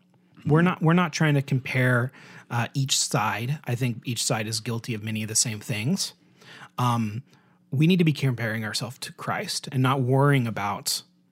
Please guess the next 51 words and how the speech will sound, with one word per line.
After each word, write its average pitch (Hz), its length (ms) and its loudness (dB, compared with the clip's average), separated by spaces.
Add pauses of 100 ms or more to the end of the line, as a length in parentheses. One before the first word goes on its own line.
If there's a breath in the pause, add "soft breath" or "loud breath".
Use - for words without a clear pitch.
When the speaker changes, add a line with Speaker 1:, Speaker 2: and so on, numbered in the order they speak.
(160)
Speaker 1:
what 120 240 -2
other 117 240 -4
people 107 460 -10 (240 loud breath)
are 104 120 -6
doing 120 320 0
so 120 140 -4
much. 98 200 -10
Oh, 170 120 2
we 151 160 4
need 180 140 8
to 147 100 4 (720)
call 202 200 6
evil 160 280 6
evil, 107 320 -8
right? 110 160 0
Speaker 2:
Mm-hmm. 113 100 4
Speaker 1:
We 117 60 8
need 135 80 6
to 135 40 2
call 139 220 4
good 117 320 -2
good, 117 240 -6 (160 loud breath)
but 143 80 0
that's 147 140 2
not 165 120 4
our 139 80 2
standard. - 540 -6
Speaker 2:
Right. 95 80 4
Speaker 1:
And 85 80 4
that's 120 160 -2
what 113 120 -2
I'm 107 100 -6
trying 101 180 -8
to 104 40 -12
say. - 220 -10 (120)
Speaker 2:
And 123 320 6 (240)
so 123 380 6
I'm 131 160 4
gonna 131 120 6
take 113 180 0
a 104 40 4
little 92 180 6
tangent 95 360 2
for 90 100 -2
a 85 40 0
second. - 280 -2 (160)
Speaker 1:
Sure. - 160 0
Speaker 2:
And 98 160 2
it 131 280 2
fits, - 340 2
but 92 280 2